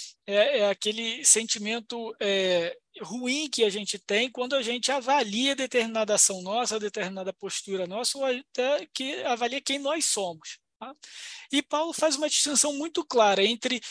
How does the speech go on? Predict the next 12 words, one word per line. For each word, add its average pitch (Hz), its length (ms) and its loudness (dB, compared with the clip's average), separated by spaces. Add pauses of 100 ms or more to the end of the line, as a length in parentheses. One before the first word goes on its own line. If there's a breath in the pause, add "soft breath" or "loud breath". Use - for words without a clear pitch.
(180 loud breath)
esse, 247 500 6
esse, 220 360 6
essa 214 340 6
dor, 214 340 -4 (380 soft breath)
esse - 340 4
peso 269 340 0
no 254 120 -8
coração 208 640 2 (260 loud breath)
que 262 140 -2
vem 262 320 2
do 285 120 -2
ho-, 202 380 0